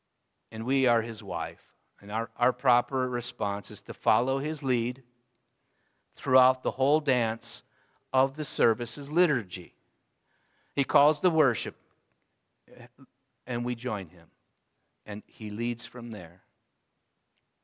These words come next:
However, if you look at your bulletin, the next bold item in the liturgy or list says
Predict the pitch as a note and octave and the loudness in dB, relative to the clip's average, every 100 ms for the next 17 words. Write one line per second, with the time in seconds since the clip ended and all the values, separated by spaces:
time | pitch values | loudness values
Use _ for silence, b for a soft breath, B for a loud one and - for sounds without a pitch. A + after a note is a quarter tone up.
0 | _ _ _ b b b b b b D#3+ | _ _ _ b b b b b b 6
1 | F3+ F3+ F#3 F3 E3+ G3 A3 G#3 - E3 | 8 8 6 6 6 6 4 2 2 4
2 | G3+ G#3 F#3+ F3 D#3+ E3+ C4 - - F3+ | 6 6 6 4 4 4 4 4 6 6
3 | E3 D3+ D#3 D3+ D3+ D3 C#3+ D3 C#3+ C3+ | 8 8 6 4 4 6 6 6 2 0
4 | E3 D3+ C#3 C#3 C#3+ D3+ - - - D3 | -2 4 4 6 4 4 -2 -10 2 6
5 | C3+ C3 C3+ C3 | 6 6 2 -4